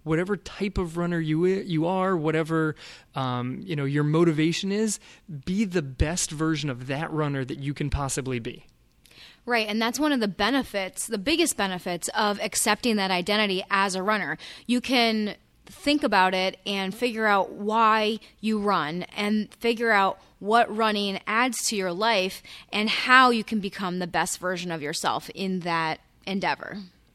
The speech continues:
Speaker 1: Yeah, it's really hard to, to build on your identity if you don't see it as a, as a component. If it's just this sort of, like, small thing you do on the side,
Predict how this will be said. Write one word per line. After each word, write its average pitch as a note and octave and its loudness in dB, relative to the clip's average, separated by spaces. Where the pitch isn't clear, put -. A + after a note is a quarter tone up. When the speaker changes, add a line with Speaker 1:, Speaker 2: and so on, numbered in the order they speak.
Speaker 1:
Yeah, F#3 -6
it's D#3 -10
really F3+ 2
hard E3 -2
to, D3 -4
to - -4
build F3 4
on C#3 0
your C3+ 0
identity C#3+ 0
if D#3 -4
you D#3+ 2
don't D#3 0
see - -2
it F#3+ 4
as C3 0
a, B2+ 0
as C3 -6
a B2 -6
component. E3 -4
If B2+ -4
it's C#3 -6
just - -4
this C#3+ -2
sort D3 -2
of, C3+ -6
like, C#3 -4
small F3+ 0
thing E3+ 0
you D#3 2
do D3+ 2
on C3+ -2
the A#2+ -2
side, - -2